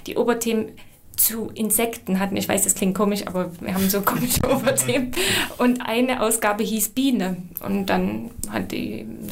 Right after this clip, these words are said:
gab's im Startup Spotlight über dieses kleine Startup, was auf Honig basiert hat. Und ich glaube, die waren wirklich sehr überrascht, als wir dann auf sie zugekommen sind, weil das war auch so eins, wo es anderthalb Jahre später war.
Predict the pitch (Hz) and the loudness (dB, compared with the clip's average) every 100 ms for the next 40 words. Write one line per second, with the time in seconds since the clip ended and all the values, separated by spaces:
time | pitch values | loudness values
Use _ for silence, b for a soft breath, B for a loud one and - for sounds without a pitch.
0 | - - - - 220 214 226 226 - - | -8 -4 -4 0 0 2 2 2 -2 -4
1 | - 226 226 226 226 196 202 196 190 190 | -4 -4 -2 -4 -6 -6 -6 -2 -2 -2
2 | - 214 233 - 202 196 - 196 202 196 | 0 2 2 2 2 0 -2 0 0 0
3 | 208 190 - 247 247 214 - 156 - 190 | 0 -4 -6 0 2 2 -2 -2 -2 0
4 | 190 208 214 - B B B - 196 196 | -4 -6 -10 -12 B B B -4 2 2
5 | 196 - - 202 196 196 202 190 202 208 | 2 0 0 0 0 0 2 0 0 -2
6 | 185 - - - - - 220 - 196 196 | -2 -6 -12 -20 -6 0 0 0 -2 0
7 | 190 190 - 190 190 185 185 180 175 175 | 2 2 0 0 0 0 0 0 0 -4
8 | 185 - 190 170 185 190 190 196 190 185 | -4 -4 -4 -4 -4 -2 -2 0 4 4
9 | 180 - 190 190 180 185 185 180 - 185 | 4 2 0 0 2 2 2 -2 0 -2
10 | 185 180 180 175 - 233 - - - | 0 0 0 -2 -2 -2 -4 -6 -10